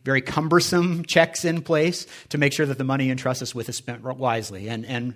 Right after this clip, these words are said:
Robin Lee, our Director of Operations, is sitting right over here.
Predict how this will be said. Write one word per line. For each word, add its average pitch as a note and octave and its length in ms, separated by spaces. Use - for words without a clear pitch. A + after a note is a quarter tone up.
Robin C#3+ 320
Lee, D3+ 160
our C#3+ 80
Director C3+ 220
of C3 60
Operations, C3+ 420
is A#2+ 80
sitting B2+ 200
right B2 200
over C3 160
here. C3 260